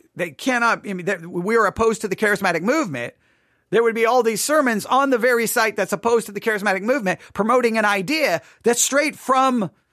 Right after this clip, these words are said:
the charismatic <laughs> movement. That would be, that would be very ironic to me. "Hey, we're opposed to the charismatic movement, but all of these sermons clearly promoting an idea that comes straight from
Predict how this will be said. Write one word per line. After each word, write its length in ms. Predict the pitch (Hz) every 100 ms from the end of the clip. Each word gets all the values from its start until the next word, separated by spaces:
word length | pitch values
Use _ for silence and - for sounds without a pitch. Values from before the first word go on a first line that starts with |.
| _
the 160 | - 208
charismatic 680 | - 277 - 269 - 262 269
<laughs> 220 | 202 269
movement. 480 | 440 285 - 226 -
That 180 | 294
would 160 | 302 294
be, 260 | 226 - - - - -
that 160 | 285
would 140 | 359 302
be 140 | 294
very 580 | 285 151 262 285 302 254
ironic 640 | 196 214 240 226 165 139
to 140 | 135 151
me. 240 | 127 117 - -
"Hey, 120 | 254
we're 200 | 277 302
opposed 520 | 285 269 302 370 349 -
to 80 |
the 100 | 285
charismatic 460 | 247 277 254 247 226
movement, 400 | 226 247 220 208
but 180 | 202 202
all 240 | 294 311
of 100 | 277
these 160 | 233 226
sermons 360 | 254 240 214
clearly 440 | - 277 349 359 302
promoting 460 | 262 233 262 247
an 100 | 226
idea 380 | 220 208 190 226
that 140 | 208 180
comes 220 | 202 175
straight 360 | - 294 302
from 320 | - 240 214